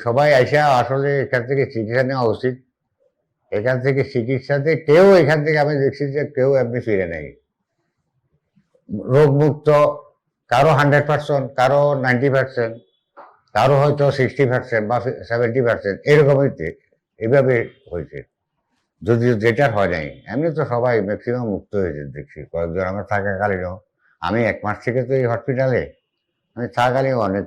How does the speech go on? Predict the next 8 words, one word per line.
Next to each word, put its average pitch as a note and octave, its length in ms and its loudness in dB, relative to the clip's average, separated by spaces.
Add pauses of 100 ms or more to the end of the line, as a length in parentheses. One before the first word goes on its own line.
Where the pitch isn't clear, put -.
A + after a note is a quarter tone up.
রোগী G2 260 -2
এখান G2+ 240 -2
থেকে G2 180 -6 (1800)
বিদায় F#2 300 -2
নিয়েছেন, F#2+ 280 -8 (180)
বাড়িতে D#2 400 -8
গেছেন, F2+ 280 -8 (380)
ভালো F#2+ 180 0